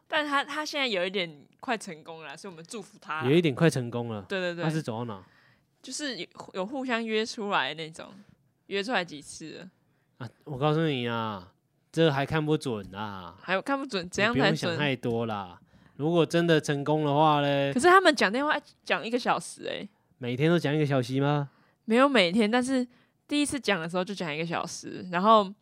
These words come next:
Speaker 1: 还有第二次、第三次也都有讲一个小时。
Speaker 2: 那你在怕什么了？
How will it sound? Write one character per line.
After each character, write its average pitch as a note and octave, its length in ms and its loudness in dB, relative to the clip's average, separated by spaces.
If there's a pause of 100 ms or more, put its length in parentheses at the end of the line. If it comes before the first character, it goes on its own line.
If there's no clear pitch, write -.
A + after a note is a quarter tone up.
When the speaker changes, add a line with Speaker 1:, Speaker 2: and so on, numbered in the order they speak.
(240)
Speaker 1:
还 A3 140 4
有 G3+ 100 4
第 A3 160 0
二 G3+ 80 2
次、 G#3 140 -2
第 G3+ 120 -4
三 E3+ 280 -2
次 E3 200 -8
也 C#3 160 -2
都 F3+ 140 2
有 E3 80 2
讲 A#2+ 160 -8
一 A#2+ 40 -8
个 C3+ 60 -8
小 E3+ 200 -14
时。 - 200 -18 (720)
Speaker 2:
那 E3 140 4
你 B2 100 -2
在 C3+ 100 0
怕 D3+ 220 2
什 A2 160 -8
么 G2 120 -10
了？ A2 280 -8